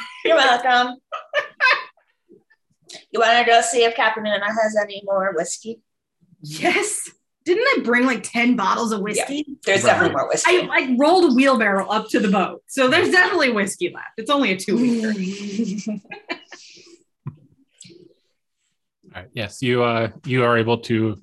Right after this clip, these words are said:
Speaker 3: get drinks with, uh, Captain Una. Um, Bryn, uh,
Speaker 2: Mm-hmm.
Speaker 3: you, uh,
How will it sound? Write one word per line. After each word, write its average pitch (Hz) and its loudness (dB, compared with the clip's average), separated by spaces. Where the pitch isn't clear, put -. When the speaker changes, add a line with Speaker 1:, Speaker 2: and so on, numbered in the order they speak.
Speaker 3:
get 131 -8
drinks 113 -4
with, 107 -8
uh, 101 -8
Captain - -10
Una. 98 -12
Um, 113 -4
Bryn, 127 -2
uh, 143 -6
Speaker 2:
Mm-hmm. 113 0
Speaker 3:
you, 135 2
uh, 127 0